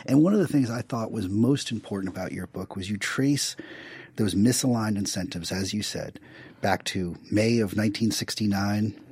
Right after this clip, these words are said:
when D L J, Donaldson, Lufkin, and Jenrette goes public, becomes the first one. I loved you talking about that. And people often talk about Wall Street being a casino culture, and you say this in the book, too, of,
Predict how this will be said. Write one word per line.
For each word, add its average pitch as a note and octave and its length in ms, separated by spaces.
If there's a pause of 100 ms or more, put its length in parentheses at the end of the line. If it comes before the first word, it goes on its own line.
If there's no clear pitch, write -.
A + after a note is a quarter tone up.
(120)
when F#2 140
D G#2 220
L G#2 140
J, G2 240
Donaldson, G2+ 480
Lufkin, G2+ 320
and G2 100
Jenrette G2 460 (320)
goes A#2 240
public, G#2+ 400
becomes F#2 300
the F2 80
first - 400
one. A2 160
I F#2 80
loved G2+ 500 (440)
you G#2+ 100
talking D#3+ 340
about A2 220
that. G2+ 260
And A#2 320
people A3 320
often C3 340
talk A#2+ 260
about A2+ 200
Wall G#2+ 220
Street G#2 240
being G2+ 180
a - 20
casino B2 540
culture, G#2+ 460
and C#3 240
you D#3+ 160
say D#3 180
this C3+ 160
in B2+ 80
the A#2+ 60
book, A2+ 200
too, F#3 260
of, A#2+ 220